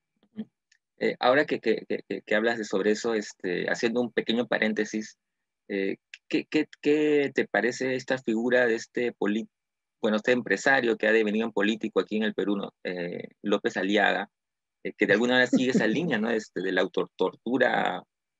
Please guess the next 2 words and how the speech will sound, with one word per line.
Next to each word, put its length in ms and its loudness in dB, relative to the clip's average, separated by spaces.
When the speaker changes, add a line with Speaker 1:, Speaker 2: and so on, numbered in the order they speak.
Speaker 1:
este, 960 -8
subliminal. 640 -2